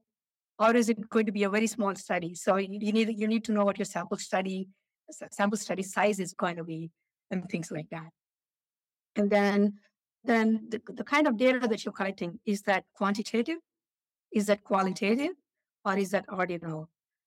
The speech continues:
These are all basic stuff. So it doesn't need, it's, it, it, for some, statistics can be scary. It's not. It's, it can be dumbed down to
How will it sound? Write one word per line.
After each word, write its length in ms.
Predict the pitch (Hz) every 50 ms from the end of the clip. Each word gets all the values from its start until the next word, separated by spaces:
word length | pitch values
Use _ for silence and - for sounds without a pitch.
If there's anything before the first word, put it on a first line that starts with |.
| _ _ -
These 220 | - 240 285 285
are 80 | 320 320
all 120 | 330 320
basic 400 | 226 214 269 294 285 - 302 220
stuff. 280 | - - - 190 - - _ _ _ _ _ _ _ _ _
So 180 | - - - 233
it 120 | 233 220
doesn't 320 | 202 254 277 269 302 311 285
need, 240 | 269 277 277 - - _ - 285 247 -
it's, 180 | 302 247 - -
it, 200 | - 277 262 - 330
it, 140 | 285 - - _ _ - - _ _ _ _ _ _ _ _ _ _ _ _ _ _ _
for 100 | - 247
some, 460 | 233 - - 269 269 285 294 320 320 294
statistics 580 | - - 254 240 226 226 - - 247 - -
can 200 | - 233 208 208
be 120 | 196 196 185
scary. 580 | - - - - 196 214 226 254 285 311 339 381 - -
It's 240 | - - - - -
not. 280 | 247 220 196 170 160 - _ _ _ _ _ _ _ _ _ _ _ _
It's, 320 | - 240 220 - - - - _ _ _ _ _ _ -
it 120 | 240 -
can 180 | - 302 294 262
be 100 | 262 240
dumbed 460 | 202 190 240 233 233 247 247 233 202
down 320 | 226 226 233 233 233 226 -
to 320 | - 233 220 226 233 233